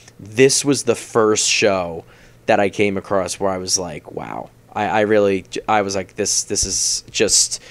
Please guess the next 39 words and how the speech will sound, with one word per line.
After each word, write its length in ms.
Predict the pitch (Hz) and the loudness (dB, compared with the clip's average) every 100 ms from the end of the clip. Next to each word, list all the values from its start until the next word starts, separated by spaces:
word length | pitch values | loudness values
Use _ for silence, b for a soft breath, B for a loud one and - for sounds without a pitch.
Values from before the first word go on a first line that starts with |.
| B B B | B B B
I, 260 | 101 - - | -4 -4 -6
you 140 | 113 104 | -4 -4
know, 80 | |
hard 280 | - - 113 | -2 2 4
to 60 | 104 | 4
put 160 | 117 | 0
into 180 | 101 104 | 0 -2
words 340 | 92 104 95 104 | 2 2 2 -2
how 160 | 98 | -4
incredible 420 | 113 - 101 95 | -4 -2 -2 -2
this 200 | 90 - | -4 -4
is." 200 | - - - B B | -4 -6 -8 B B
I, 500 | 113 113 120 127 - - - - _ - | 2 4 6 4 2 -6 -20 -20 _ -14
I 80 | - | -8
think 260 | - 160 180 | -2 0 2
I 100 | 131 | 2
still 440 | - - 127 139 | 0 2 2 2
have 340 | 117 113 110 | 2 2 2
it 160 | 98 92 - - _ - | -2 -12 -16 -20 _ -8
in 100 | 104 | -4
my 120 | 98 | -4
possession. 400 | 101 95 98 98 | -2 -2 -2 -2
I 40 | |
think 120 | 110 156 | -4 -4
it's 100 | 117 | -2
in 80 | |
my 80 | 104 | -4
room. 340 | 92 98 92 - B B | -4 -6 -8 -12 B B
I 140 | - 110 | -2 0
went 240 | 110 143 | 2 4
online 380 | 139 123 117 117 | 4 4 2 2
somewhere 420 | - 98 98 98 | 0 0 0 -2
and 80 | 98 | -2
I 100 | 98 | -6
found 680 | - 104 104 98 98 98 95 b b b b - | -2 0 2 0 -2 -6 -10 b b b b -8
a 40 | |
file 600 | - - 104 101 95 92 - | 0 6 6 6 4 0 0
of 320 | 107 98 98 | 0 0 -2
the, 200 | 98 | -2